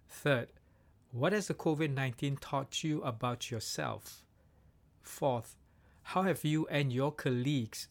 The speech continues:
dealt with or responded to covid nineteen over the two plus years?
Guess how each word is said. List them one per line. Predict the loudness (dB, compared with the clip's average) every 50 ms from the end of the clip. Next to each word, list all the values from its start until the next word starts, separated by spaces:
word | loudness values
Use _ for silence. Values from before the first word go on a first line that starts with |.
| -8 -6
dealt | -2 0 0 0 0 -4 -4
with | 0 2 4 4 2 0 -4 -14 -20 _ -10 -4
or | -2 0
responded | 2 2 0 -2 -2 2 2 2 2 2 0 -2 -4 -4
to | -2 0 2 2 2 2 0 -4 -6 _ _ _ _ -12 -2
covid | 0 2 2 4 2 2
nineteen | 2 0 0 0 0 0 0 0 0
over | 0 -2 0 0 0 0
the | 0 -2
two | -4 -2 -2 -2 -2
plus | -2 -2 -4 -2 -2 -2 -4 -6 -4
years? | -2 0 0 -2 -2 -6 -10 -14 -14 -14 -16 -18